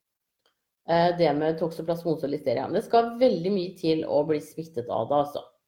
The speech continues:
Eh, pinnekjøtt er også helt greit å spise. Det du skal være litt obs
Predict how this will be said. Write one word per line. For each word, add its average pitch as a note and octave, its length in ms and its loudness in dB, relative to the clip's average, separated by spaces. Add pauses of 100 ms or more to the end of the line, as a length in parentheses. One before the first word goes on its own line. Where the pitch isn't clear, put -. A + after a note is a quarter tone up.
(800)
Eh, E3 560 2
pinnekjøtt G#3+ 560 -2
er - 80 2
også G#3+ 240 -4
helt G3 240 2
greit D#3+ 240 -2
å G3+ 80 -6
spise. A3 520 -2
Det G3+ 120 0
du G3+ 80 -4
skal A3+ 140 -2
være F#3 240 0
litt G3 100 -10
obs - 200 -10